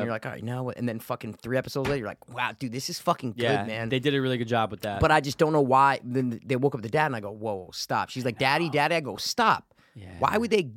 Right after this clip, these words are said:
Speaker 1: ever get a different actor? Just put a little fucking shit on his
Speaker 2: Dude,
Speaker 1: face.
Speaker 2: make his
Speaker 1: Grow
Speaker 2: hair a
Speaker 1: a
Speaker 2: little bit
Speaker 1: beard.
Speaker 2: longer.
Speaker 1: Yeah, or
Speaker 2: Yeah, and
Speaker 1: something.
Speaker 2: just kinda have it back with a little bit white, little gray in there. Pe-, you
Speaker 1: Put a
Speaker 2: know.
Speaker 1: lot of gr-, yeah, just
Speaker 2: Perfect.
Speaker 1: gray in the beard and shit. And
Speaker 2: Coulda
Speaker 1: make
Speaker 2: kept
Speaker 1: it,
Speaker 2: them.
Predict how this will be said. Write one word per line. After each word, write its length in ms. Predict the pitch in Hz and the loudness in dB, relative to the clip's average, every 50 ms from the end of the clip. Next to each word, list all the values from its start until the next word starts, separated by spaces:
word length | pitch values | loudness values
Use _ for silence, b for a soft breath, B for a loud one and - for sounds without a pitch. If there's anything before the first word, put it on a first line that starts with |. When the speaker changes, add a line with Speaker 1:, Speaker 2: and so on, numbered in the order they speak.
| - - - | -16 -6 -2
Speaker 1:
ever 380 | 151 170 185 165 190 185 156 | -2 -2 0 0 0 0 0
get 480 | 123 110 98 101 143 156 160 151 - - _ _ _ _ _ _ - | -2 -4 -4 -2 0 2 2 0 0 -4 _ _ _ _ _ _ -10
a 40 | 131 | -8
different 340 | 110 - 165 160 - 147 151 | -2 0 -2 0 0 0 0
actor? 200 | 160 165 - 143 | 0 0 0 -4
Just 200 | 123 156 - - | -6 -8 -8 -6
put 180 | - - 208 - | -2 -2 -2 0
a 60 | 151 | 0
little 260 | 165 165 185 190 190 175 | 0 0 0 0 0 0
fucking 400 | - - 185 170 - 175 156 135 | -2 -2 -4 -4 -2 -4 -4 -4
shit 220 | - - 185 - | -2 -2 0 2
on 80 | 208 202 | 2 2
his 100 | 175 - | 2 0
Speaker 2:
Dude, 60 | - | 0
Speaker 1:
face. 260 | 180 185 185 175 139 | 0 0 2 2 0
Speaker 2:
make 200 | 135 151 170 165 | 0 0 0 0
his 160 | - 175 139 - | 0 -2 6 8
Speaker 1:
Grow 100 | 269 269 | 10 10
Speaker 2:
hair 80 | 208 | 10
a 40 | 208 | 8
Speaker 1:
a 20 | |
Speaker 2:
little 120 | 185 160 143 | 6 4 6
bit 100 | - - | 6 6
Speaker 1:
beard. 160 | - 254 262 262 | 6 8 8 8
Speaker 2:
longer. 320 | - - 277 269 135 277 | 8 8 6 4 4 6
Speaker 1:
Yeah, 160 | 277 285 262 | 6 8 8
or 60 | 180 175 | 8 6
Speaker 2:
Yeah, 200 | 180 196 214 240 | 6 8 8 8
and 180 | 175 143 135 | 6 6 6
Speaker 1:
something. 160 | 208 220 233 262 | 4 4 4 2
Speaker 2:
just 240 | 240 - - 139 - | -2 -6 -10 -8 -4
kinda 220 | - 156 156 156 | -2 0 0 2
have 200 | 156 156 156 151 | 2 2 2 0
it 120 | 165 147 120 | -2 -2 -2
back 300 | 131 127 135 151 - - | 0 2 2 0 0 -2
with 180 | 147 135 127 | -4 -4 -2
a 40 | 139 | -2
little 120 | 135 143 147 | -2 0 0
bit 160 | 165 175 160 | 0 -2 -2
white, 220 | 127 117 127 127 139 | 0 0 -2 0 0
little 140 | 160 170 139 | 0 -2 -2
gray 280 | 113 120 117 117 120 | -2 -2 0 2 2
in 80 | 127 131 | 2 2
there. 180 | 143 147 156 151 | 2 0 0 -2
Pe-, 200 | - - 151 - | -2 -4 -4 -2
you 60 | 156 147 | 2 2
Speaker 1:
Put 40 | |
a 20 | 214 | 6
Speaker 2:
know. 60 | 208 | 6
Speaker 1:
lot 160 | 226 240 262 262 | 8 8 6 6
of 60 | 202 | 4
gr-, 80 | 170 202 | 2 4
yeah, 240 | 190 247 269 254 208 | 6 6 6 6 4
just 200 | 135 160 - - | 0 -2 0 2
Speaker 2:
Perfect. 200 | 240 269 285 240 | 4 4 6 8
Speaker 1:
gray 160 | 214 - 208 | 8 8 6
in 80 | 190 | 6
the 60 | 180 143 | 2 0
beard 280 | 110 151 180 202 214 | 0 0 0 2 2
and 140 | 220 220 214 | 2 0 0
shit. 160 | - 233 240 | 2 2 2
And 60 | - - | 4 6
Speaker 2:
Coulda 120 | - 165 202 | 6 6 6
Speaker 1:
make 60 | 214 | 6
Speaker 2:
kept 140 | 285 285 - | 4 4 4
Speaker 1:
it, 40 | - | 2
Speaker 2:
them. 260 | 185 139 120 113 120 | 0 0 0 -4 -8